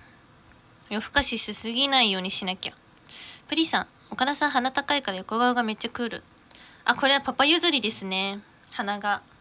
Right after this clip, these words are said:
高いっていうか、しっかりしてる。そう。パパ譲り。昔ね、「ハーフみたい」ってめっちゃ言われたことある。小学生の頃がピークですけど。そう。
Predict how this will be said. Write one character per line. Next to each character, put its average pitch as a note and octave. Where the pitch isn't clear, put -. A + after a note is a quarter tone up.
高 A3
い G#3+
っ G#3
て -
い F3
う F#3
か、 -
し -
っ -
か B3
り G#3+
し -
て -
る。 -
そ -
う。 G3
パ A3+
パ -
譲 A3
り。 F3
昔 B3
ね、 B3
「ハ C#4
ー C#4
フ G#3
み G3+
た F#3+
い」 F#3
っ -
て F3+
め F#3
っ -
ち -
ゃ -
言 A3
わ G#3+
れ G#3+
た G#3+
こ G#3
と F#3
あ -
る。 -
小 A#3+
学 C#4+
生 D4
の F3+
頃 F#3
が G3+
ピ A3
ー G3
ク -
で -
す -
け -
ど。 -
そ -
う。 -